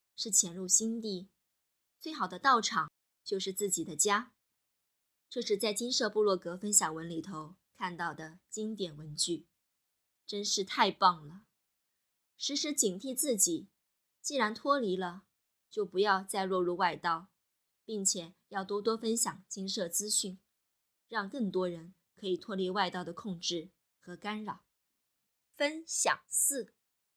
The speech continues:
前一阵子在金舍讨论区有人提到关于伪经的讨论，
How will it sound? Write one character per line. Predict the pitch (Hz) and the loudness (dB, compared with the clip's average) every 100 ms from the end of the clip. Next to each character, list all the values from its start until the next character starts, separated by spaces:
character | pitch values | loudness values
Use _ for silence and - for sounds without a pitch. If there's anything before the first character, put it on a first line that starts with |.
| _ _ _ _ | _ _ _ _
前 | - 190 | -6 -2
一 | 226 | 0
阵 | 247 269 220 | 4 4 6
子 | 190 170 175 - _ _ _ | 6 4 0 -14 _ _ _
在 | - 214 | -4 -2
金 | 226 | 0
舍 | 233 233 | 4 4
讨 | 226 160 | 4 2
论 | 180 185 | 2 2
区 | - 226 240 240 _ - | 0 0 -4 -10 _ -10
有 | 175 | -6
人 | 175 185 | -4 -6
提 | 180 175 | -2 0
到 | 175 175 180 - _ | 4 2 2 -6 _
关 | 220 220 | -8 -6
于 | |
伪 | 233 190 | -4 -6
经 | - 226 | -4 -2
的 | 233 | -2
讨 | 214 - - | -4 -8 -8
论， | 165 | -12